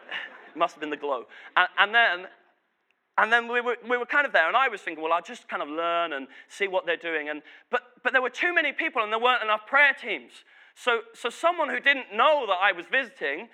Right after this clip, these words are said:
'cause it's like a massive operation, comes up to me, sees the green dot, "Great, you're a green dot," gives me suddenly a yellow dot and a red dot and sends me off. And I'm like, "This yellow dot and this red dot, they know the system 'cause they're part of the church.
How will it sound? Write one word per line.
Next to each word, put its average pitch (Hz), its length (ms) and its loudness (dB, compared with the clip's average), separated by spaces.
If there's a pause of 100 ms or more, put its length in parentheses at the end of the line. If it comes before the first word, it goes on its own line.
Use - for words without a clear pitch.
(120)
'cause 196 80 -18
it's 214 60 -18
like 233 160 -10
a 202 40 -6
massive 226 420 0
operation, 190 480 0
comes 226 200 -4
up - 160 2
to 214 60 -6
me, 180 160 -2 (200)
sees 302 300 0
the 254 60 -6
green 262 260 -2
dot, 214 180 0
"Great, 214 240 4
you're 269 160 2
a 233 60 -6
green 226 220 0
dot," 214 200 4 (320)
gives 277 300 6
me 262 140 -4
suddenly 226 340 0
a 196 40 2
yellow 262 260 4
dot 233 180 0
and 190 100 -2
a 170 40 -6
red 240 220 4
dot 190 200 0
and 208 100 -8
sends 202 300 -2
me 208 80 2
off. 233 240 4 (400)
And 240 100 4
I'm 330 180 4
like, 240 200 4 (320)
"This 339 200 2
yellow 320 240 4
dot 220 180 0
and 208 80 -6
this 233 180 -4
red 233 180 4
dot, 202 180 0
they 330 180 6
know 269 300 0
the 190 100 -6
system 226 440 -4
'cause 220 160 -10
they're 311 220 6
part 254 300 0
of 180 60 -14
the 185 60 -6
church. 202 600 2